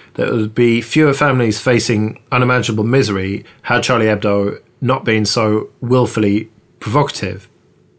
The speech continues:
I haven't personally seen the artwork, but if it is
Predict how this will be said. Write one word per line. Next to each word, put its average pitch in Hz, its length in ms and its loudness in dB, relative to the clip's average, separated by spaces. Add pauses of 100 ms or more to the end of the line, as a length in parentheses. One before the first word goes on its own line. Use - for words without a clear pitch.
(460)
I 127 80 0
haven't 165 220 2
personally 156 340 2
seen 127 220 0
the 113 100 -2
artwork, 110 720 -2 (760)
but 107 320 0
if - 160 0
it 170 80 -2
is - 280 -2